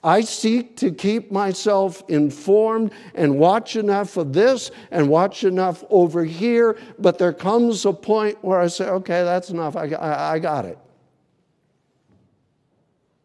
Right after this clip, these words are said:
I don't want this stuff washing over me all of the time.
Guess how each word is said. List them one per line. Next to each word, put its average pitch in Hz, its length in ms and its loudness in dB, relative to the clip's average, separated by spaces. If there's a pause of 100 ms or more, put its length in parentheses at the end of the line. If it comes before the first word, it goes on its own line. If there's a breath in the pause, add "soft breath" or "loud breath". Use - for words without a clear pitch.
(140)
I 139 100 -2
don't 156 200 2
want 180 340 0
this 165 180 -4
stuff 147 280 -4
washing 147 640 -2
over 214 340 -2
me 185 160 -4
all 113 200 -6
of 90 120 -16
the 82 80 -20
time. - 260 -20